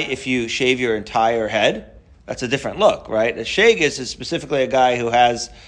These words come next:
the, uh, what do they call the cut where you, <laughs> a mullet? <laughs> Right, so a mullet makes you look like a shaygitz. Uh, but if you have just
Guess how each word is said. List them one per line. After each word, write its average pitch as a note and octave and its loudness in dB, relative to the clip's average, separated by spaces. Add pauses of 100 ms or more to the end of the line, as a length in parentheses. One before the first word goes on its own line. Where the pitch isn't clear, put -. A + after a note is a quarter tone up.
(160)
the, A2+ 2
uh, G#2+ -2
what C#3 -2
do E3+ -2
they D#3+ 0
call D3+ 4
the C3+ 4
cut C#3+ 2
where B2+ 2
you, A#2+ -2 (360)
<laughs> - -2
a E3 8
mullet? D3+ 4 (340)
<laughs> - 2 (400)
Right, E3 4
so C#3+ 2
a - 2
mullet D#3 2
makes C3+ 0
you D3 0
look C3+ 0
like C3 0
a C3 0
shaygitz. D#3 -4 (360)
Uh, C3 6 (320)
but C3 6
if B2 -4
you B2 0
have C#3 6
just B2+ -6